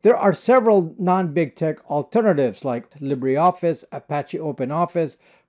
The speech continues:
Collabora Online, W P S Office, FreeOffice, Calligra, Office Suite, Polaris Office, OnlyOffice, WordPerfect, Zoho Workspace. Today I'm going to recommend only one.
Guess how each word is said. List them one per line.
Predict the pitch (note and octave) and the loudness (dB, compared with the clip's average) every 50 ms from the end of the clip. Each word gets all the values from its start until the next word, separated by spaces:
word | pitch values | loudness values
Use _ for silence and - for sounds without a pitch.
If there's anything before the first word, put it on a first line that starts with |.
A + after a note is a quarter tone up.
| _ _ | _ _
Collabora | - D3 C#3 C#3+ C#3+ C3+ B2+ A#2+ C#3 C3+ D3 C#3+ C#3+ D3 - - | -4 -2 0 0 0 0 0 -2 -2 0 2 2 0 0 -2 -4
Online, | C#3+ C3 C#3+ C#3 C3 C#3+ D#3+ F3+ F#3 F3+ F3 F3 F3 D#3 - _ _ _ - | -4 -2 -2 -2 0 0 0 0 0 0 -2 -2 -4 -6 -10 _ _ _ -4
W | - D3+ C#3+ C3+ C#3+ C#3+ - | -2 -2 -2 0 -2 -4 -4
P | - C3 C3 A#2+ | -4 -4 -4 -4
S | A2 - - - | -4 -6 -10 -4
Office, | - G3+ G3+ G3 - F#3+ F#3 E3+ - - - _ _ _ - | 0 0 0 0 0 -4 -4 -4 -6 -10 -20 _ _ _ -4
FreeOffice, | A#3 B3+ A#3+ G#3+ F#3+ F#3 F3+ - - E3+ E3+ - - | -2 0 2 2 2 2 2 0 -2 -4 -6 -6 -8
Calligra, | - - C#3+ E3 A3+ B3+ G3 D#3+ F3+ F3+ F3 D#3 - - | -8 -4 -2 -2 -2 -2 -2 0 0 0 0 0 -2 -2
Office | - G#3 G#3+ - F#3+ E3 - | 0 0 0 0 -2 -8 -8
Suite, | - - E3+ E3+ E3 D#3 - _ _ _ - - - _ _ | -6 -2 0 0 0 0 -4 _ _ _ -20 -20 -20 _ _
Polaris | - G3 G3 A3 A3+ A3+ G#3+ - - | 2 4 4 6 6 4 4 4 4
Office, | G#3 F3+ D#3+ - - E3+ D#3+ D3 - | 2 2 2 0 0 -4 -4 -4 -4
OnlyOffice, | - - A#3+ C4 C4 B3 A3 F#3+ E3+ D3+ - - D#3+ D3 D3 - _ _ _ _ _ - | -2 0 0 2 4 4 4 4 4 2 0 -2 -4 -4 -4 -6 _ _ _ _ _ 4
WordPerfect, | C4 C4+ A#3+ - - F3+ F3+ D3+ - - D#3 D3 B2+ - _ _ _ _ _ - | 4 4 4 4 4 4 4 4 4 0 -2 -2 -2 -4 _ _ _ _ _ -8
Zoho | D#3 D3+ G3+ G#3 F#3 D#3 D3+ E3+ F3 E3 C3 | 0 4 6 6 6 4 4 4 2 2 2
Workspace. | A2 C3+ E3+ D3+ - - - - D#3 B2+ G2 - - - - - _ _ _ _ _ _ - - _ _ _ | 0 0 0 0 -2 -6 -4 -2 -2 -2 -2 -6 -12 -18 -20 -20 _ _ _ _ _ _ -20 -20 _ _ _
Today | - G3+ D#3+ A3+ A#3 A#3+ | -2 2 4 4 4 4
I'm | A3 - G3+ G3+ G3+ | 4 2 2 2 4
going | E3+ G3+ G3+ G3+ G3 D#3 | 4 4 4 4 2 2
to | - F3+ | 0 0
recommend | E3 F3+ D#3+ - - D3+ D#3 D3 D#3 - - | 2 2 0 0 -2 -4 -4 -4 -6 -8 -10
only | - D3 C#3 C3 C#3 C#3+ D3 | -10 -8 -8 -6 -4 -4 -4
one. | D3+ D#3+ E3+ E3 C#3 A2 G2+ G2 | -2 0 0 -2 -2 -2 -6 -10